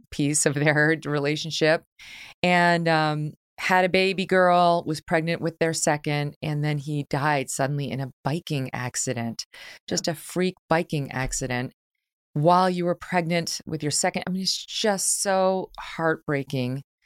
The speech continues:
Your best friend, Guy Benson, wh-, which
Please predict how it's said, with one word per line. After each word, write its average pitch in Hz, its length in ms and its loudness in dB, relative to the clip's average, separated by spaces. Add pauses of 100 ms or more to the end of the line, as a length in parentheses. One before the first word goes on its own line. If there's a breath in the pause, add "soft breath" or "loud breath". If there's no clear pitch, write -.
(320 soft breath)
Your 170 160 2
best 180 280 2
friend, 175 260 0
Guy 156 220 4
Benson, 175 760 0 (260)
wh-, - 280 -8
which - 320 -4